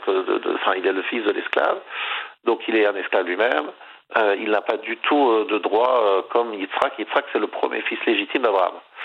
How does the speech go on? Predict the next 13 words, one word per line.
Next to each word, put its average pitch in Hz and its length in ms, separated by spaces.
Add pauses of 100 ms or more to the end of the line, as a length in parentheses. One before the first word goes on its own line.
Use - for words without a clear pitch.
(500)
Donc 123 100
oui, 160 160 (180)
c'est, 110 160 (120)
c'est, 110 200
c'est - 120
pas, 143 240
pas 110 140
évident 147 280
de, 107 320 (480)
et, 131 180
et - 20
depuis 165 220
toujours, 170 500